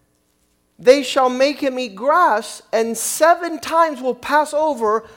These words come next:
until you recognize that the Most High God rules in the kingdom of men.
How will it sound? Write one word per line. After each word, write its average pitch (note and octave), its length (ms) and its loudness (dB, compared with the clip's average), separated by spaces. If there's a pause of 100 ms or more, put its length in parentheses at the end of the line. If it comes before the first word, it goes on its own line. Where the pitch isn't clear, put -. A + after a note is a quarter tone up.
(120)
until D#4+ 720 -4
you B3 280 -8
recognize B3 1040 -2 (580)
that B3+ 260 0
the B3 100 2
Most D4 500 0
High C#4+ 240 2
God A#3 720 -2 (600)
rules D#4 540 0
in C#4+ 100 -6
the C4+ 80 -2
kingdom D#4 480 -6
of D4 140 -4
men. E4 460 -4